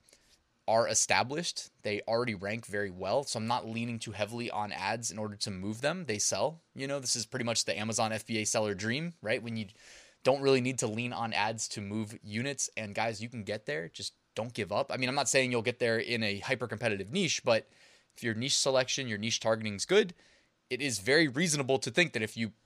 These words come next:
put together a really nice listing, do some good advertising, are intentional in your keyword targeting, like, you can achieve, um,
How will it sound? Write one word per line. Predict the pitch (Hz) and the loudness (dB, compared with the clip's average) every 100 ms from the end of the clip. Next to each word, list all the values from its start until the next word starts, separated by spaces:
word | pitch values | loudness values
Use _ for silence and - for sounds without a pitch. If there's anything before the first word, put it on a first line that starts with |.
| - | -6
put | 151 | -4
together | - 139 143 123 | 2 4 6 4
a | |
really | 117 143 | 4 2
nice | 135 131 | 0 -2
listing, | 131 139 - 139 139 120 | 0 -2 0 -2 -2 -8
do | 120 | -8
some | - 113 | -6 -6
good | - | -2
advertising, | - 117 117 117 113 110 113 110 107 _ _ _ _ _ _ 98 | 0 0 -2 2 2 2 -4 -6 -8 _ _ _ _ _ _ -2
are | 117 | 0
intentional | 113 120 110 131 120 120 | 0 -2 -2 0 -2 -2
in | 120 110 | -4 -2
your | 104 98 | 0 -2
keyword | - 147 147 | -4 0 0
targeting, | 135 127 120 120 117 - | 4 4 4 0 -2 -6
like, | 95 98 | -8 -6
you | 117 | -8
can | 110 113 92 _ _ _ | -6 -6 -6 _ _ _
achieve, | 113 - 147 120 98 87 | -2 0 2 0 -2 -4
um, | 101 95 95 | -2 -2 -6